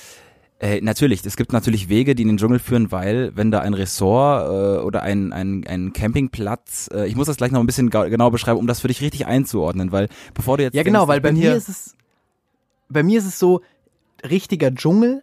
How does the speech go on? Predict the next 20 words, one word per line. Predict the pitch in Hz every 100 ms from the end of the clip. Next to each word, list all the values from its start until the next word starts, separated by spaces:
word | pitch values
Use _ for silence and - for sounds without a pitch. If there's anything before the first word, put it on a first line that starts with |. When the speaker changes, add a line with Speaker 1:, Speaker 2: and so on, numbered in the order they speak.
| -
Speaker 2:
also | 139 135
richtiger | 123 127 185 - 139 123
Dschungel, | 135 120 101 139 _
ich | -
meine | 117 131
nicht | 147
nur | 156 139
starker | - 131 143
Bewuchs, | 127 123 160 160 -
sondern | - 110 107
richtiger | 123 - 143
Dschungel, | 127 165 120 139 - - -
da |
dachte | 95 120 -
ich |
mir, | 147 127
das | -
ist | - - 127
doch, | 117 87 - _ _ _ _ _ -
da, | 113 110 107